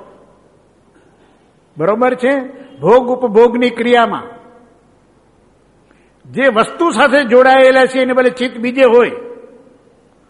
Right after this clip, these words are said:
એ સંભવિત છે ને? અનુભવ છે. શું સંભવિત છે? <laughs> રોજનો અનુભવ છે.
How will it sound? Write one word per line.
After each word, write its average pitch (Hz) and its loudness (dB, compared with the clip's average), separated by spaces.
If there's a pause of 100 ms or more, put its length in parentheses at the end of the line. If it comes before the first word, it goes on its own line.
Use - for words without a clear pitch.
(160)
એ 208 -6
સંભવિત 208 -2
છે 226 -2
ને? 277 -4 (140)
અનુભવ 165 -2
છે. 123 -12
શું 160 -12
સંભવિત 139 -10
છે? - -20 (2500)
<laughs> - -
રોજનો 233 2
અનુભવ 156 -6
છે. - -20